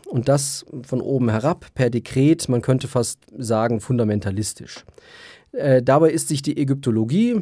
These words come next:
wie wir das ja schon so oft, äh, gehört haben oder worüber uns, wir uns schon so oft unterhalten haben, über die Tragweite der Handlungen Echnatons, äh, uneins.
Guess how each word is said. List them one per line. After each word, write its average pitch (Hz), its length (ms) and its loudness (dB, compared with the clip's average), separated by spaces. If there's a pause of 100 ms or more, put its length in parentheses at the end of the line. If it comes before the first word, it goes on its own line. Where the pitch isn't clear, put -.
(120)
wie 135 160 2
wir 127 80 0
das 131 160 -4
ja 120 120 -2
schon 110 180 -2
so 101 120 -4
oft, - 440 -4
äh, 151 400 -2
gehört 139 420 2
haben 139 320 0
oder 127 340 -4
worüber 131 260 -4
uns, 120 220 -4
wir - 60 -10
uns 120 100 -8
schon 117 140 -6
so 117 100 -4
oft 147 220 -6
unterhalten 123 640 -2
haben, 123 240 -2
über 123 220 -6
die 120 100 -4
Tragweite 123 960 0
der 101 240 -4
Handlungen 131 480 -2
Echnatons, 117 800 -6
äh, 120 160 -8
uneins. 190 720 -2